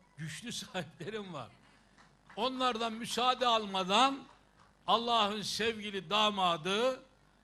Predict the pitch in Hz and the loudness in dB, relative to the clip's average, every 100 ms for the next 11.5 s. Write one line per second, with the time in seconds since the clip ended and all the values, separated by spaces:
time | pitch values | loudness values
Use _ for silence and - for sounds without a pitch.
0 | _ _ - 180 - 247 254 - 196 202 | _ _ -8 -6 -2 -2 -2 -2 -4 -4
1 | 175 180 170 - 233 - 220 233 240 220 | -6 -6 -6 -8 -10 -8 -4 0 0 0
2 | 196 190 185 165 233 214 190 185 254 - | -4 -4 -8 -6 -2 -2 -2 -6 -10 -4
3 | 262 285 233 160 123 104 - - - - | 0 0 0 -4 -10 -16 -20 -20 -20 -20
4 | - - - - - - - - - - | -20 -20 -20 -20 -20 -20 -20 -18 -18 -16
5 | - - - - - - - - - - | -14 -14 -14 -14 -14 -14 -12 -12 -12 -12
6 | - - 226 262 277 294 277 262 202 196 | -12 -10 -8 4 6 6 2 -2 0 0
7 | 233 262 285 285 262 240 240 226 196 151 | -2 -2 -2 -2 -4 -2 -4 -4 -8 -10
8 | - - - - - - - - - - | -14 -14 -16 -16 -16 -16 -16 -16 -16 -18
9 | - - - - - - _ _ - 170 | -18 -20 -20 -20 -20 -20 _ _ -12 0
10 | 233 247 294 175 262 254 - 233 247 233 | 0 2 0 0 -4 -4 -6 -6 -4 -4
11 | 233 240 - 262 | -4 -6 -6 -6